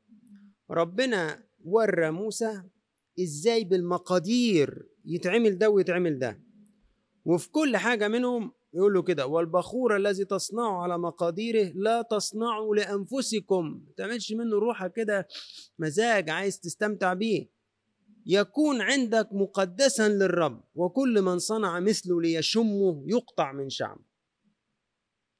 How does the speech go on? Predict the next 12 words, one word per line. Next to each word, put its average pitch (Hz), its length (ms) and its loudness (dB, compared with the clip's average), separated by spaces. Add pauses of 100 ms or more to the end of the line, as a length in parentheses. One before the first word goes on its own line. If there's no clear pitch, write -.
(600)
كل 170 240 -2
اللي 139 180 -2
صنع 151 340 -4
مثله 139 380 -6
عشان 131 260 -6
يشمه 135 520 -4
لمزاجه 135 680 -2 (100)
يقطع 175 420 -2
من 123 160 -6
شعبه. 104 360 -10 (1300)
القصة 202 360 2
دي 185 360 0